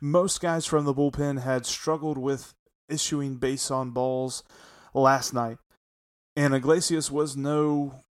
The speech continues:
stranger to that as well. He himself was walking a couple of people. The Reds as a whole had nine walks in that win. You're telling me that a Reds pitching staff issued nine walks and they got a win? That's pretty good.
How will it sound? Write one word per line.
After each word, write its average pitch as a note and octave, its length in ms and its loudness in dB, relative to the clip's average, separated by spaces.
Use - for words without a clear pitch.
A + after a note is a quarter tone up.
stranger E3 720 -6
to C#3+ 140 -8
that C#3+ 220 -2
as B2+ 140 -6
well. D3+ 260 -2
He C#3+ 200 -8
himself C#3+ 520 -6
was C3 160 -4
walking C3 380 -2
a B2 60 -12
couple B2 280 -6
of A#2+ 80 -6
people. C#3+ 440 -8
The C3+ 160 -4
Reds D#3+ 380 -4
as D#3 180 -2
a - 60 -2
whole A2+ 540 -2
had B2+ 280 2
nine C#3+ 480 -4
walks - 640 -6
in D#3+ 240 -2
that C3+ 300 -2
win. B2+ 380 -4
You're C#3+ 120 -4
telling E3 300 -2
me D3+ 100 -2
that C#3 140 0
a B2+ 40 2
Reds C3+ 280 0
pitching C#3+ 360 -8
staff B2+ 400 -4
issued B2+ 360 -6
nine B2+ 440 -6
walks B2+ 320 -4
and A#2+ 100 -10
they A#2 60 -8
got B2+ 180 -2
a B2 60 -4
win? D3+ 320 -4
That's C3 520 -8
pretty C3 260 -6
good. A#2 320 -8